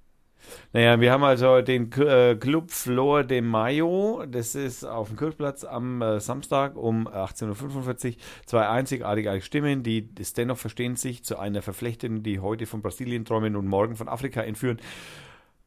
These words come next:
Äh, mit Liedern aus eigener Feder, die sich selbst an Rhodes und Kontrabass begleiten, schaffen Nina Lia Letzkus und Hanna Siska ihren ganz eigenen Sound,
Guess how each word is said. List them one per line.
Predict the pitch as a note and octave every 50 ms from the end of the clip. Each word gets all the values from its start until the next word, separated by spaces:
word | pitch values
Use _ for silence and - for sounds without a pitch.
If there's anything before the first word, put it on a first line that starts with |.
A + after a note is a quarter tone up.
| _ -
Äh, | A2 G#2 G2+ G#2 G#2 G2+ G2+ G2+ G2+ G2+ G2 G2 G2 G2 G2 G2
mit | G2 A2 C3+ C3+
Liedern | D3 F3 F#3+ F3 F3 F3 E3 D#3+
aus | D3+ B2 B2 A2+
eigener | B2+ B2+ A#2+ A2+ A#2 A#2 A2+
Feder, | B2 C3+ C#3 C3 C3
die | A#2 A#2 A2
sich | - A2 G2+
selbst | - A#2 A#2 A#2 A#2 -
an | G#2+ G#2 G#2 G#2
Rhodes | G#2 G2+ G#2+ A#2 B2+ A#2+ B2 A#2 G#2+ A2
und | G#2 G#2 G2+ -
Kontrabass | - A2+ A2 G2 - A#2 G#2 - G2 F#2+ -
begleiten, | - F#2+ F2 F2 E2 F2+ F#2 G2+ F#2
schaffen | - - G2+ G2+ - B2+ A2+ A#2
Nina | C3+ D3+ D#3+ D3+ D3 C3+ C3+ C3 B2
Lia | A#2 A2+ A2 B2 C3 C3 C3 C#3 C3+ C3 B2+ B2+ B2+ B2 B2 A#2+ A#2+ A2+
Letzkus | A2 A2 G#2+ G#2+ G#2+ G#2 G#2+ G#2+ A#2+ A#2+ - _ _ - - - - - _ _ - A2+ A#2+ D3 D3+ - - - - - - - - - _
und | A2 G#2 G#2 G#2+ G2+ - - -
Hanna | - A2 B2+ C#3 C#3 B2 A#2 A#2 A2+ A2+ A2+
Siska | A2 - - - - C#3 C#3 - - - _ - G#2+ G#2 G#2+ A2
ihren | - G#2 G2+ G2+ G2+ G2+
ganz | - G#2+ G#2 A#2+ B2+ - -
eigenen | - F#2+ G2+ A2 A2 G#2+
Sound, | G#2 - F#2+ F#2+ G#2+ A#2